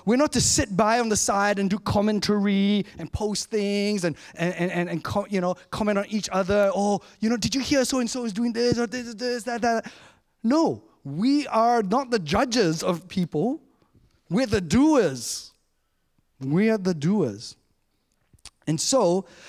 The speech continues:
then to emphasize that doing point, he gets to James four seventeen, and he says this. So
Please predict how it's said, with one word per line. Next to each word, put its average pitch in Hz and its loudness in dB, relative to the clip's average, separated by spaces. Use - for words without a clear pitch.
then 247 2
to 240 -6
emphasize 240 0
that 196 -2
doing 233 0
point, 180 -2
he 196 -2
gets 208 0
to 196 -2
James 214 -2
four 208 0
seventeen, 190 -6
and 202 0
he 233 0
says 247 -4
this. - -12
So 254 2